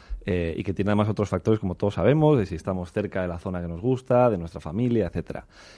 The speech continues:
Y luego está el mundo inmobiliario de inversión, que es en el que yo realmente trabajo,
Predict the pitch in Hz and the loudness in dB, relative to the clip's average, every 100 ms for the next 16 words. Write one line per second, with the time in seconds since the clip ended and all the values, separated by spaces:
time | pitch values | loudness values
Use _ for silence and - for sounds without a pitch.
0 | - 117 139 151 151 110 98 110 127 135 | 4 6 8 8 8 6 0 2 4 6
1 | 147 - 98 92 90 107 120 127 127 104 | 6 4 0 0 4 4 6 6 4 0
2 | 87 78 76 98 80 67 _ _ _ _ | -2 -4 0 0 0 -4 _ _ _ _
3 | _ _ _ - _ _ - 101 92 107 | _ _ _ -20 _ _ -4 0 4 4
4 | 98 85 87 87 87 87 85 - - - | 4 2 2 2 0 -2 -4 -6 -6 -8
5 | - | -16